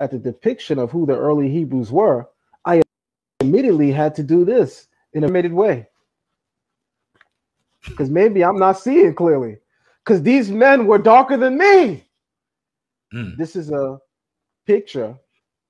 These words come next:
Speaker 1: that the Metropolitan Museum of Art has, a painting of what's described as the early Hyksos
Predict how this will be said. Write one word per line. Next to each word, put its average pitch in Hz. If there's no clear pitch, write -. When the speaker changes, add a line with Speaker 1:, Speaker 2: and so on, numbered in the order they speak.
Speaker 1:
that 127
the 131
Metropolitan 139
Museum 135
of 123
Art 147
has, 131
a 120
painting 135
of 123
what's 139
described 131
as 120
the 123
early 175
Hyksos -